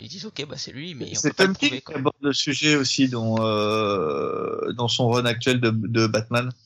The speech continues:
Speaker 1: Ah, je sais pas, moi je me suis arrêté au mariage, euh, il faut que je lise le mariage. Donc, euh.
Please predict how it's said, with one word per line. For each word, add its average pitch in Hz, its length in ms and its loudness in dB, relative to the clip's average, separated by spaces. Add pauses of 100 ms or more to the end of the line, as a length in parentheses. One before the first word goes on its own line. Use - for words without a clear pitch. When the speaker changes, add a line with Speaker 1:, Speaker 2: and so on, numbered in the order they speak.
(160)
Speaker 1:
Ah, 123 100 -8
je 127 80 -8
sais - 80 -8
pas, 123 180 -6
moi 131 120 -10
je 120 80 -14
me - 40 -12
suis - 140 -2
arrêté 127 260 0
au 127 40 0
mariage, 131 420 2
euh, 127 180 -6
il 123 60 -14
faut - 160 -8
que 113 60 -6
je 127 80 -2
lise 131 180 -4
le 123 80 0
mariage. 120 400 -6 (260)
Donc, - 240 -16
euh. - 480 -6